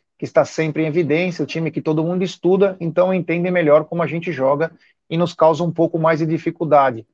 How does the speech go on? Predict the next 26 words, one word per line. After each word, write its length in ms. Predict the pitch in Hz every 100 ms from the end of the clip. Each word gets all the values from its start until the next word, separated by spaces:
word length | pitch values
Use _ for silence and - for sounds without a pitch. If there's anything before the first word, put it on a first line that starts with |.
| _ _
A 80 | 135
gente 220 | 139 131
vai 160 | 135 143
trabalhar 460 | 147 151 139 143
pra 100 | 147
dar 180 | 143 147
o 60 | 151
menor 400 | 151 147 156 170
espaço 540 | 165 - 151 139 160
possível, 840 | - 175 - - 156 143 165 170 _ _ _ _ _ _ _
é, 1080 | 151 151 151 151 147 143 143 139 139 135 131 -
para 200 | 139 147
as 100 | 143
equipes 460 | 175 170 165 170 -
que 100 | 294
enfrentam 400 | - 147 151 170
o 20 |
Palmeiras. 460 | 202 147 139 117
Então, 400 | 123 - - 311 -
o 60 | 139
Abel 480 | 143 139 156 127 - _ _ _ -
deixa 260 | 143 143
bem 220 | 147 151 131
claro 380 | 135 151 147
aí, 380 | 127 135 147 165
é, 440 | 156 143 135 120